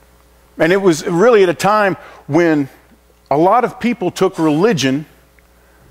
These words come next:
and stepped away from what I consider to be the goal of the church, which, what should be the goal of the church, which is advancing the Word of God.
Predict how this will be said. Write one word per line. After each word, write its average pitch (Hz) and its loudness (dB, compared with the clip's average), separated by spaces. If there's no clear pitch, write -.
and 160 -2
stepped 202 -2
away 170 0
from 147 -2
what 131 -2
I 170 0
consider 156 -4
to 131 -6
be 131 -2
the 117 -4
goal 135 0
of 110 -8
the 113 -8
church, - -6
which, - -10
what 127 -4
should 160 -2
be 139 0
the 123 -2
goal 127 0
of 120 -6
the 117 -8
church, 147 -4
which 139 -8
is 120 -6
advancing 131 -4
the 127 0
Word 123 0
of 117 -6
God. 156 0